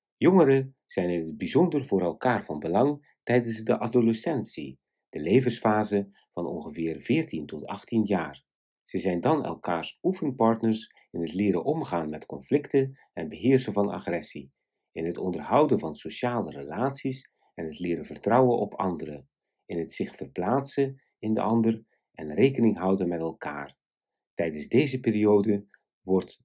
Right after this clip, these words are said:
de mogelijkheid tot verkenning als voorwaardelijk gezien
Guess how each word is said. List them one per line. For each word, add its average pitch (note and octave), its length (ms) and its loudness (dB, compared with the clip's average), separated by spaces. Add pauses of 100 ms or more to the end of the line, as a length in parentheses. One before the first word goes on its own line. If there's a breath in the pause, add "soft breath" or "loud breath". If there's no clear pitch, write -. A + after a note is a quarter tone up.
de D#2 100 -8
mogelijkheid F#2+ 920 0
tot - 180 -14
verkenning B2 840 -2
als F2+ 240 -6
voorwaardelijk A#2 680 -4
gezien G2 500 -4